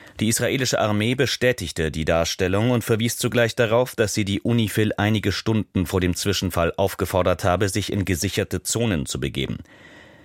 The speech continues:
Bereits gestern hatte das israelische Militär das Hauptquartier beschossen und dabei mindestens zwei Blauhelm-Soldaten verletzt. Das Wetter.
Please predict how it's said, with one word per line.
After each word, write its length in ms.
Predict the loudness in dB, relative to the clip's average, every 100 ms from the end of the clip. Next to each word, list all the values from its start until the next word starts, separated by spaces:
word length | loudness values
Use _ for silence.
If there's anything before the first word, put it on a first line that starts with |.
| -20 -20 -4
Bereits 280 | 0 2 2
gestern 420 | 0 0 2 2
hatte 160 | 0 0
das 160 | 0
israelische 600 | 0 -2 0 0 0 0
Militär 440 | 0 0 -2 0 0
das 220 | 0 0
Hauptquartier 500 | -4 -2 -2 -2 0
beschossen 520 | -2 0 0 0 0
und 240 | -2 -2 0
dabei 240 | 2 2
mindestens 600 | 2 2 0 -2 -4 -4
zwei 360 | -4 -2 -2 -2
Blauhelm-Soldaten 960 | -2 -2 -2 -2 -2 -2 -2 -4 -4
verletzt. 440 | -2 -2 -2 -6 -12 -18 _ _ _ _ _ _ _ _ -20 -20 _ _ _ _ _ _ _ _ _ _ _ _ _ _ _ _ _ _ _ _ _ _ _
Das 200 | -2 0
Wetter. 240 | 0 -2